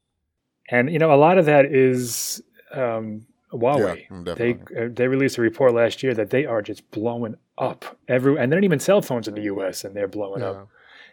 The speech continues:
Speaker 1: And Apple, honestly, they don't really have a strategy to counter Huawei.
Speaker 2: Right.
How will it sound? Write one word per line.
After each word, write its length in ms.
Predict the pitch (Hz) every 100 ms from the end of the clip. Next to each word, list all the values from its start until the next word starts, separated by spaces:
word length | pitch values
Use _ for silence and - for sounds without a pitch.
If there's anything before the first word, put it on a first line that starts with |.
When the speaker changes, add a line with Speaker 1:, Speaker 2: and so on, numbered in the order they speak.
| _
Speaker 1:
And 120 | 123 139
Apple, 340 | 147 170 185
honestly, 460 | 165 170 175 - 170
they 140 | 156
don't 160 | 175 175
really 280 | 165 165 135
have 560 | - 143 151 131 - - -
a 180 | 131 123
strategy 540 | - 135 135 120 120
to 100 | 110 - _
counter 560 | - - 135 - 101 98
Huawei. 400 | 101 95 90 85
Speaker 2:
Right. 200 | 82